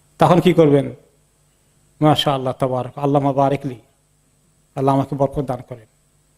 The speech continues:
নিজের চোখ নিজের ক্ষতি করতে পারে, নিজেদের ক্ষতি করতে পারে। এই জন্য এগুলো শিখতে হবে। তবে এই সমস্ত হাদিস আমাদেরকে কি শেখায়? যে আমাদের এলিম শিখার কাজ অনেক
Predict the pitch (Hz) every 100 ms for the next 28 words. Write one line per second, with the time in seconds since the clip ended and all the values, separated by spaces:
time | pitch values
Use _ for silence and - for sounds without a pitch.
0 | - 180 214 240 240 233 175 190 254 208
1 | - 123 - _ _ _ _ _ _ _
2 | _ _ _ _ - 185 254 262 - 160
3 | - _ _ _ _ _ _ 160 151 233
4 | 285 277 180 175 226 240 _ _ _ _
5 | - 240 - 269 254 233 226 220 _ _
6 | _ _ _ - 214 196 226 262 247 214
7 | 214 233 226 220 214 214 214 247 240 240
8 | - 262 262 _ _ _ _ - 151 170
9 | 165 170 160 165 190 170 - - 170 -
10 | 165 160 151 190 269